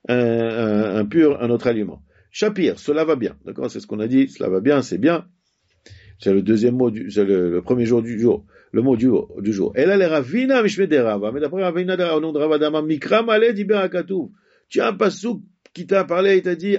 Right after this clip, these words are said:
un aliment ne peut pas entamer un autre aliment. Loshna Choli, Loshna Trouma, Loshna Kochim. Et non, c'est Kaotseba. Un aliment ne peut pas entamer un autre aliment. Maïka Nema, qu'est-ce que tu vas dire ?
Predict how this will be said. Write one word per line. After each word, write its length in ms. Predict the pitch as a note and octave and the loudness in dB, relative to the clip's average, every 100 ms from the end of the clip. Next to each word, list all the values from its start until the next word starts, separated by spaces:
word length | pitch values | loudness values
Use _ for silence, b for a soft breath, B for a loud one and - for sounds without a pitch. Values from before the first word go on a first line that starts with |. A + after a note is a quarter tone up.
| G3+ | -2
un 140 | F3 | -4
aliment 580 | F3 F3 F3 F#3+ F#3+ F#3+ | -2 -2 -2 0 0 -2
ne 100 | F3 | -4
peut 180 | D#3+ D#3+ | -4 -2
pas 160 | F3+ | 0
entamer 400 | F3+ F3+ F3+ F3+ | 0 0 0 2
un 80 | F3+ | 0
autre 180 | F3 D3+ | 0 -2
aliment. 380 | D#3 C3+ G#2 G#2+ - | 0 0 0 -2 -2
Loshna 440 | E3 E3+ F3 F3+ | 0 0 0 -2
Choli, 300 | D#3 D#3 B2 | 2 2 2
Loshna 260 | D3 F#3+ F#3+ | 0 0 0
Trouma, 340 | G3 A3 A3+ | 0 2 4
Loshna 280 | F#3 D3+ G3+ | 4 2 0
Kochim. 460 | G#3 G#3 A#3+ A3 E3+ _ _ _ _ | 0 0 -4 -6 -8 _ _ _ _
Et 240 | G#3+ G#3+ F#3+ | 0 2 2
non, 280 | D3+ E3+ G3 | 2 2 2
c'est 200 | F3+ F3+ | 0 0
Kaotseba. 600 | F#3 F#3 G3+ A3 A3+ - b b b - | 0 2 2 2 0 -4 b b b 0
Un 360 | D#3+ D#3+ D3+ | 2 2 2
aliment 380 | D#3 E3 D3+ C3+ | 0 0 0 -2
ne 80 | E3 | -2
peut 160 | D#3+ C#3+ | -4 -2
pas 180 | F3 | 0
entamer 420 | E3+ F#3 F#3 F#3 G3 | 0 0 0 0 2
un 80 | |
autre 160 | G3+ E3+ | 0 0
aliment. 260 | G3 A3 F#3+ | 0 0 2
Maïka 340 | F#3+ G#3+ F#3+ | 0 2 0
Nema, 320 | E3+ D3 D3+ | -2 -4 -6
qu'est-ce 160 | D3+ - | -6 -10
que 60 | |
tu 80 | - | -2
vas 120 | D3 | 0
dire ? 220 | A2 C3+ | 0 -2